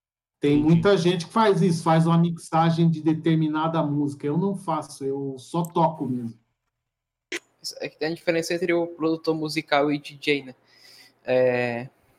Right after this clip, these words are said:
Speaker 3: por exemplo, tu pega, tem produtor digital que também é D J, no caso, eles pro-, ele produz o próprio remix, ele não usa remix de terceiros, né? E tem o, o D J que só usa coisa de terceiro.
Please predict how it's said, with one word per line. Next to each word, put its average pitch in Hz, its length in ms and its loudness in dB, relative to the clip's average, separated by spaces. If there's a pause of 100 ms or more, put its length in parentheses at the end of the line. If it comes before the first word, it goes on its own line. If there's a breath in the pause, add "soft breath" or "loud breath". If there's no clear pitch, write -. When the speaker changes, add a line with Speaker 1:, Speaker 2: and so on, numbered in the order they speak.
(200)
Speaker 3:
por 127 120 0
exemplo, 135 340 -4
tu 143 220 -6
pega, 135 720 2 (840)
tem 202 260 2
produtor 202 440 4
digital 156 480 0
que 165 120 -2
também 156 280 4
é 170 80 4
D 165 160 -6
J, 147 240 0
no 185 100 -4
caso, 143 260 2
eles 147 200 -2
pro-, - 200 0
ele 143 120 2
produz 147 300 0
o - 60 -12
próprio 160 280 0
remix, 185 640 -2
ele 143 140 -4
não 151 140 0
usa 147 280 -2
remix 143 320 -2
de - 80 -18
terceiros, 151 500 0
né? 170 140 -4 (840)
E 165 600 -2 (160)
tem 175 280 4
o, 196 220 6
o 175 140 6
D 165 80 0
J 170 180 4
que 170 100 -8
só 185 220 4
usa 175 140 0
coisa 185 240 2
de 175 100 -8
terceiro. 190 500 0